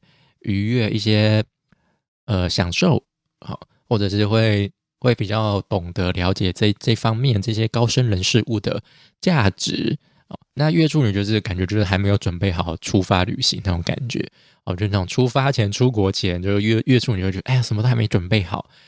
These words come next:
就搞得自己很焦虑，就觉得说，哎，呃，接下来要去，要去健行，要去爬山，那我是不是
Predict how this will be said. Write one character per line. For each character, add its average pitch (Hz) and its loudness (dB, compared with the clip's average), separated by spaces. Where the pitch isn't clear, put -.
就 123 0
搞 98 0
得 98 4
自 98 -4
己 113 0
很 87 -6
焦 87 -4
虑， - -6
就 107 0
觉 101 -2
得 90 0
说， - -6
哎， 143 4
呃， 113 -2
接 156 0
下 170 -2
来 156 0
要 147 -2
去， 143 2
要 143 0
去 139 2
健 127 0
行， 101 -4
要 107 0
去 120 2
爬 92 0
山， 101 0
那 113 -2
我 92 0
是 98 2
不 101 2
是 98 2